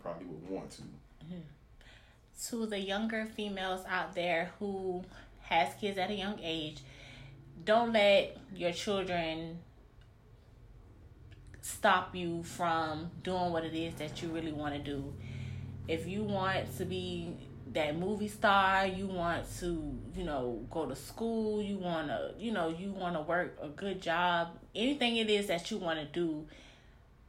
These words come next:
Speaker 2: don't let, don't, don't, never settle for less, and do what it is that you have to do to accomplish your goals so that your children can have a better future.
Speaker 1: That's pretty solid advice. That's pretty solid advice. Um, I know that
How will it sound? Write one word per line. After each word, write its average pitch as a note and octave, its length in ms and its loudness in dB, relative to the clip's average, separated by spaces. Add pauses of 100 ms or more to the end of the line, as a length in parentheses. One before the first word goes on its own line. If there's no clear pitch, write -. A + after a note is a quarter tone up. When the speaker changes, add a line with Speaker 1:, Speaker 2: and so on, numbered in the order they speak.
(120)
Speaker 2:
don't G#3+ 280 4
let, F3+ 460 6 (220)
don't, A3 340 6
don't, G#3 280 6
never C4+ 280 8
settle A3+ 300 10
for G3+ 140 4
less, D#3+ 360 2 (260)
and E3 580 0
do A3 140 4
what A3+ 220 6
it F#3+ 140 0
is F3+ 260 2
that D#3 240 -2
you G3 80 -4
have D#3+ 240 0
to D#3+ 40 -6
do D3+ 440 -6
to D3 100 0
accomplish D#3 480 -4
your C#3+ 100 -4
goals C3+ 420 -4
so D3+ 100 -4
that C3 220 -2
your C#3+ 140 -6
children C#3 400 -10
can C3+ 100 -12
have B2 140 -10
a - 40 -16
better - 240 -12
future. - 380 -16 (920)
Speaker 1:
That's C#2 120 -10
pretty D2 260 -12
solid C2+ 320 -8
advice. C#2 600 -10
That's C#2 160 -20
pretty C2+ 160 -14
solid - 340 -10
advice. - 440 -12 (760)
Um, G2 640 0
I A2 60 -2
know A2+ 160 6
that F#2+ 320 4